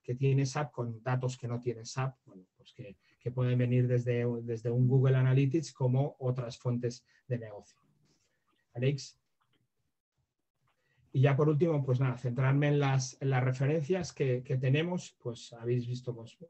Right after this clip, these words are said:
eh, pues tanto empresas complejas como, como, pues, todo un banco como B B V A, Mercadona, eh, sacir, como empresas mucho más pequeñas en, en, en,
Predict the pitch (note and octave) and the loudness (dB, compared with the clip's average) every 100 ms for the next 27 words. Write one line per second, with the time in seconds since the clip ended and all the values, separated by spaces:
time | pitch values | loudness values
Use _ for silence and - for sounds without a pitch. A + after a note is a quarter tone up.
0 | - A2+ A2 G#2+ - A#2 - - B2+ B2+ | -18 -16 -18 -18 -18 -20 -14 -4 -2 2
1 | C3 B2+ A#2+ C3 B2+ C3+ B2+ - B2 B2+ | 4 4 2 0 0 0 -4 -2 -4 -2
2 | C3 B2+ B2 C3 B2 A#2+ A#2+ - _ _ | -2 -4 -6 -2 0 0 -2 -6 _ _
3 | _ - A#2+ A#2+ A#2 A#2 - B2+ B2+ B2 | _ -4 -2 -2 -4 -10 -8 -4 -2 -2
4 | A#2+ B2 B2+ B2+ B2+ B2 A#2+ B2 A#2+ B2 | -2 0 2 0 0 -2 0 2 2 2
5 | D3 E3+ E3+ E3 E3 C3+ B2+ - A2 D3+ | 2 0 -2 -4 -4 -4 -4 -6 -2 0
6 | D#3+ D#3+ E3 E3+ _ _ - A#2+ A#2 G#2+ | 0 -2 -4 -8 _ _ -8 -6 -4 -8
7 | - G2 D3+ D#3 E3+ C#3 A#2+ A#2+ B2+ B2+ | -12 -4 2 4 2 0 -6 -6 -4 -4
8 | B2+ B2+ A#2+ B2+ C3 B2 B2 - _ _ | -4 -4 -2 -2 0 -2 -2 -10 _ _
9 | - B2+ C#3+ D#3 E3 E3 - - C#3 A#2+ | -4 0 0 0 -2 -4 -8 -10 -4 -2
10 | A#2 A#2+ B2 A#2+ A2+ A2+ A2+ B2 A#2 A2+ | -2 -4 -4 -4 -6 -10 -10 -8 -8 -8
11 | G#2+ G#2 | -14 -20